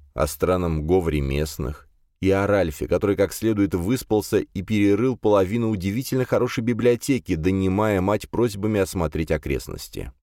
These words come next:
«Всё это звучит просто чудесно. Я горжусь вами обоими. Передай Ральфу, а, скажи, что им я тоже горжусь, и что скоро мы будем проводить гораздо больше времени вместе. Я стольким хочу поделиться с ним, Элис».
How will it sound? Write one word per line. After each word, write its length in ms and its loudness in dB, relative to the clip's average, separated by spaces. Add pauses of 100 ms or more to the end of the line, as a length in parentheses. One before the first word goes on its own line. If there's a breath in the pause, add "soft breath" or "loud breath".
(440)
«Всё 180 -6
это 220 0
звучит 400 -4
просто 280 0
чудесно. 640 -4 (120)
Я 200 0
горжусь 460 0
вами 240 2
обоими. 600 -2 (120)
Передай 360 0
Ральфу, 380 2
а, 420 0
скажи, 400 0
что 220 -2
им 200 0
я 160 4
тоже 240 2
горжусь, 480 -2
и 140 -8
что 240 -4
скоро 320 2
мы 120 -2
будем 280 -2
проводить 400 -2
гораздо 360 0
больше 280 -2
времени 320 0
вместе. 640 -6 (180)
Я 160 -2
стольким 460 0
хочу 280 -4
поделиться 480 -2
с 100 -6
ним, 200 2
Элис». 480 -2